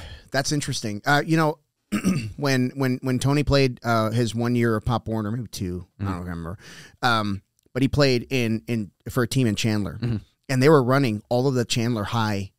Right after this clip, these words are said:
Speaker 1: plays.
Speaker 2: Oh, yeah, feeder teams.
Speaker 1: Yeah,
Speaker 2: Yeah, yeah, yeah.
Speaker 1: so it's literally a
Speaker 2: Yeah,
Speaker 1: feeder
Speaker 2: some
Speaker 1: team
Speaker 2: of
Speaker 1: to
Speaker 2: them are
Speaker 1: Chandler High.
Speaker 2: literally, yeah, they do
Speaker 1: And,
Speaker 2: that.
Speaker 1: and that's, uh, that's quite the advantage for the, for the high school coach,
Speaker 2: Yeah.
Speaker 1: right? Be able to
Speaker 2: Yeah,
Speaker 1: get
Speaker 2: it
Speaker 1: those
Speaker 2: is.
Speaker 1: guys up.
Speaker 2: Yep.
Speaker 1: I, I wonder, I, I mean, it, it, well, it's gotta be a really small world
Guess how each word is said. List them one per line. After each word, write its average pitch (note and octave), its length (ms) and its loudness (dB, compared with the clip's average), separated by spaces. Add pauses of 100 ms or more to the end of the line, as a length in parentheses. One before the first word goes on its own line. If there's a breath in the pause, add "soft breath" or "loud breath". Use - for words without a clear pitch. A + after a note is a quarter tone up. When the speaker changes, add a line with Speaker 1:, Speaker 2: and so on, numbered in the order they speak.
(600)
Speaker 1:
plays. - 560 -6
Speaker 2:
Oh, C3+ 680 4
yeah, A2 220 6
feeder C3+ 260 6
teams. G2 360 0
Speaker 1:
Yeah, C#3 240 6
Speaker 2:
Yeah, - 20 6 (100)
yeah, A2 60 4
yeah. G#2+ 80 6
Speaker 1:
so D3 120 6
it's C#3 120 2
literally D3 520 6
a A#2+ 60 4
Speaker 2:
Yeah, A2+ 160 6
Speaker 1:
feeder C#3 120 6
Speaker 2:
some C3 160 6
Speaker 1:
team C3 80 8
Speaker 2:
of A#2+ 40 4
Speaker 1:
to B2+ 60 4
Speaker 2:
them - 100 8
are - 60 8
Speaker 1:
Chandler A2 160 6
High. A2 180 6
Speaker 2:
literally, F#2 300 4
yeah, G2 200 2
they F#2+ 60 2
do C#3 80 4
Speaker 1:
And, C3 140 4
Speaker 2:
that. F#2 260 0
Speaker 1:
and B2+ 120 2
that's, B2+ 300 0
uh, G#2 340 2 (580)
that's A#2 160 -6
quite D#3 180 4
the D3+ 100 2
advantage A2+ 360 0
for B2 120 -2
the, G#2+ 200 0
for A#2+ 120 -4
the G2+ 80 0
high A#2 120 2
school - 180 0
coach, A#2 320 4
Speaker 2:
Yeah. F2 220 0
Speaker 1:
right? A2+ 260 0
Be B2+ 100 2
able A#2+ 120 4
to - 40 6
Speaker 2:
Yeah, F#2 100 4
Speaker 1:
get F2 100 4
Speaker 2:
it - 20 2
Speaker 1:
those A#2+ 120 4
Speaker 2:
is. G#2+ 40 -2
Speaker 1:
guys A2+ 200 2
up. G#2 80 -4 (140)
Speaker 2:
Yep. F#2 220 2
Speaker 1:
I, F3 120 6
I D#3+ 40 4
wonder, A#3 380 4
I, C#3+ 80 -2 (100)
I B2+ 80 -2
mean, D3 160 4
it, C#3+ 160 2
it, D3 140 2 (360 soft breath)
well, A#3+ 220 -2
it's G3+ 220 0
gotta C4 160 4
be G#3+ 80 6
a E3 40 6
really D3+ 200 6
small C3+ 320 2
world A#2 440 2